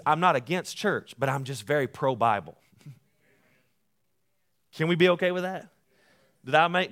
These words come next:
we put it up on the screen, didn't we? Can we just, one last time, just for the fun of it?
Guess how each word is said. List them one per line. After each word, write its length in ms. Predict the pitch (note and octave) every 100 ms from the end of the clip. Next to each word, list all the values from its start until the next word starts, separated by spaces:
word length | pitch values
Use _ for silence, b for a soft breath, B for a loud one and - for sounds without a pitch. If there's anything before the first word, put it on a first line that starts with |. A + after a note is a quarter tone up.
| C3
we 140 | C#3+ E3
put 220 | - G3
it 80 | F3+
up 100 | D#3+
on 120 | C#3+
the 80 | A#2+
screen, 320 | - D3 A2+
didn't 180 | A#2 C3
we? 160 | C#3+ C3 B2+
Can 220 | D3+ D3+ D3
we 100 | G#3+
just, 180 | G3 -
one 280 | C3+ F#3+ E3+
last 280 | D#3 C#3 -
time, 140 | F#2+
just 220 | D3+ -
for 80 | D3+
the 40 |
fun 220 | C3+ A2+ F#2
of 140 |
it? 60 | E2